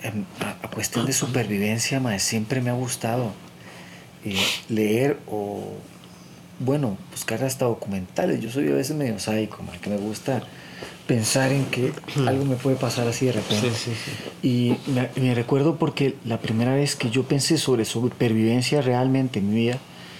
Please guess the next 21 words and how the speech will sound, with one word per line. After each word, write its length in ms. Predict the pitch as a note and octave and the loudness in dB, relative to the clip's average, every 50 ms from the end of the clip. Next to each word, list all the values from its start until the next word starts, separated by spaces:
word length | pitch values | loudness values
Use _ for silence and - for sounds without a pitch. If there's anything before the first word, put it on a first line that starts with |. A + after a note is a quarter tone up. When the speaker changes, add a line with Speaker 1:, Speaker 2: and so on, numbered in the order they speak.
| - - - - - - - - | -16 -16 -16 -18 -18 -18 -6 0
Speaker 1:
lo, 380 | - C3+ B2+ C3 B2 A#2 A2+ B2+ | 2 4 6 6 6 6 4 4
lo 140 | A#2+ A#2 A#2+ | 4 4 4
declaro 340 | A#2 A2+ - B2+ C3 C#3 | 4 4 2 2 2 4
en 80 | D#3+ C#3 | 2 2
serio, 260 | - D3 D3 C#3 A#2+ | 2 2 0 0 0
mae, 200 | G2+ G2 F2+ F#2 | -2 -2 -2 -4
fue 260 | - - B2+ A#2 A#2+ | -2 -2 -2 -2 0
por, 180 | - D3 C#3+ C#3 | 2 2 2 4
eh, 140 | C3 A2+ - - | 2 0 -2 -2
em, 380 | - G#2 G#2+ G#2+ G2+ F#2+ F#2+ F#2+ A#2 | -2 -2 0 0 2 0 0 -2 -2
la 100 | G#2 G#2 | -2 -4
experiencia 480 | F#2+ - - A#2 G#2+ A2 A2+ A2+ C#3 B2+ | -4 -4 -2 -2 0 0 0 0 0 0
que 80 | - | 0
le 80 | C#3 B2+ | 0 0
pasó 580 | - A#2 G2 - - B2 C3+ C#3 C3+ B2 G#2 F#2 - - - - - - - - - - - - - | 0 -2 -4 -2 0 0 2 2 2 2 0 -2 -6 -14 -20 -20 -20 -18 -16 -16 -16 -16 -18 -10 -6
a 80 | - G#3+ | -4 -4
estos 200 | - - - C3 | -2 0 2 4
maes 240 | C3+ C3+ C#3 B2 B2+ | 4 4 2 2 0
en 80 | G#2+ | 0
los 160 | G#2 F#2+ - | 0 0 0
Andes, 520 | C3+ C#3+ D3+ C#3 A2+ G2 F2+ - - - | 0 0 0 0 0 -2 -4 -6 -8 -12